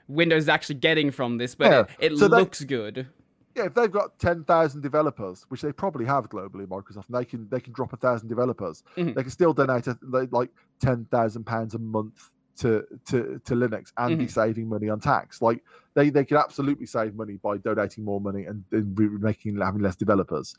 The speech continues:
Speaker 1: Mm.
Speaker 2: And it's not, it's never good when developers are out of work, but they'll find other jobs. You know, <laughs> it's like, it's like they'll find other jobs. It'll be fine.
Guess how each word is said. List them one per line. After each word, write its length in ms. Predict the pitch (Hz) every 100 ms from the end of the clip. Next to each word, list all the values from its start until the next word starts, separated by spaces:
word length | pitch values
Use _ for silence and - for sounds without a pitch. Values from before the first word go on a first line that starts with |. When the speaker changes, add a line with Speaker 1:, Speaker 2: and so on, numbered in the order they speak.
| -
Speaker 1:
Mm. 240 | 143 147
Speaker 2:
And 80 | 127
it's 80 | 139
not, 200 | 196 170
it's 100 | 170
never 200 | 214 151
good 200 | 123 131
when 100 | 113
developers 420 | 107 107 98 104 104
are 60 | 87
out 60 |
of 100 | 101
work, 320 | 147 123 98 - _ _ -
but 80 |
they'll 160 | 139 127
find 240 | - 117
other 160 | 117 98
jobs. 420 | - 90 - - _ _ _
You 80 | 107
know, 160 | 113 117 494
<laughs> 100 | -
it's 100 | 240
like, 220 | 202 147
it's 100 | -
like 100 | 127
they'll 140 | 123
find 200 | 117 117
other 120 | 104 98
jobs. 240 | 98 -
It'll 100 | 110
be 60 | 107
fine. 160 | 104